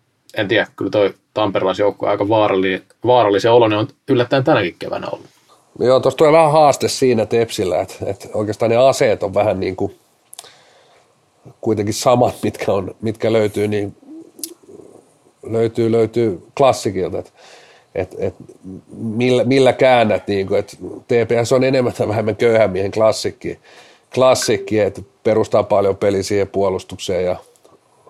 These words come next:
Speaker 2: puolustuksen ja oman maalin varjelu-, varjeluun, maalinesto peliin, niin kuin nykyään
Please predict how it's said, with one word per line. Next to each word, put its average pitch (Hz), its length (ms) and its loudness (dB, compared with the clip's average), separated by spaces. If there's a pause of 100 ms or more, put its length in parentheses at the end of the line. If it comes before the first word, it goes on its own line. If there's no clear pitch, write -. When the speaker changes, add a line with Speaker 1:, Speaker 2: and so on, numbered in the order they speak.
(680)
Speaker 2:
puolustuksen 127 560 2
ja 117 180 4 (200)
oman 120 340 2
maalin 113 300 4
varjelu-, 107 540 2 (100)
varjeluun, 113 480 4
maalinesto 110 520 0
peliin, 113 460 0
niin 90 160 -8
kuin 95 120 -6
nykyään 90 420 -8